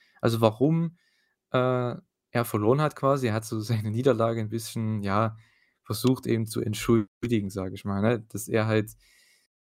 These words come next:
dass es ihm egal ist, ob er jetzt gewonnen hat oder verloren hat. Er ist der Grund, warum Cody gehatet wird,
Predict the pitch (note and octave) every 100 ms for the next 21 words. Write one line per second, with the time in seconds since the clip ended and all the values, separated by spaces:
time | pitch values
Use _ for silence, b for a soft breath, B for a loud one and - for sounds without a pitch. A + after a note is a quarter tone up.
0 | _ _ _ - A2 G#2+ A#2 A#2 A2 A2
1 | B2 A#2+ A2+ A2 G#2+ - G#2+ G#2+ B2 A#2
2 | A2 G#2+ G#2+ G#2+ A#2 A#2 G#2+ A2 G#2 G#2+
3 | - A2 - A#2+ A2+ G#2 G#2+ - A2 G#2+
4 | G#2+ G2+ A2+ A2 G#2+ G2 -